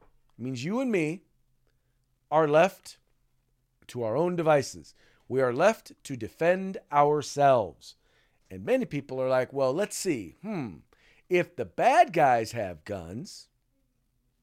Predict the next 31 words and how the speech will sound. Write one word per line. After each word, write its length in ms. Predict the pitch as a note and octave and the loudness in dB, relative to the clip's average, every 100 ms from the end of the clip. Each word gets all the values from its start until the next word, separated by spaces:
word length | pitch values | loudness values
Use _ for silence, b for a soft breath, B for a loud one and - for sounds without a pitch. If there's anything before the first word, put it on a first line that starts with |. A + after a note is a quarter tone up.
| _ _ _ _ b b _ | _ _ _ _ b b _
maybe 300 | F#2 G#2 B2+ | -14 -10 -10
it 60 | F3 | -10
makes 220 | D3 - | -12 -12
sense 220 | A#2 A2 | -14 -14
for 140 | - | -16
me 200 | D#3 C#3+ | -14 -12
to 80 | B2 | -12
have 200 | F2 D#2 | -12 -14
a 40 | C#2 | -18
gun." 220 | C2+ F#2 _ _ _ _ _ _ _ _ _ _ _ _ - | -20 -20 _ _ _ _ _ _ _ _ _ _ _ _ -2
And 120 | B3 | 0
that's 200 | B3 A#3+ | 0 -2
what's 120 | G#3+ | -6
happening. 420 | E3 C3+ - C3+ D2 | -4 -4 -4 -14 -8
That's 200 | C3 D#3 | -8 -8
what 140 | C#3+ | -16
you're 80 | C3 | -12
starting 360 | - C3+ C3 A2+ | -6 -6 -6 -12
to 80 | |
see 240 | G#2+ - C3+ | -14 -10 -4
there. 260 | B2 A#2+ - B B B | -2 -4 -6 B B B
Uh, 180 | A#2 A#2+ | -4 -4
in, 240 | B2 A#2 | -6 -8
and 180 | A#2+ A#2 | -8 -8
once 220 | A#2 B2+ | -8 -8
again, 220 | B2 A#2 A#2 | -8 -8 -8
in 200 | G#2+ G#2 | -10 -4
most 400 | A#2 C#3+ - C#3+ | -2 -4 -6 -10
of 120 | B2+ | -8
those 200 | B2+ B2 | -8 -8
cases, 500 | - C3 A#2+ C3+ | -8 -8 -8 -12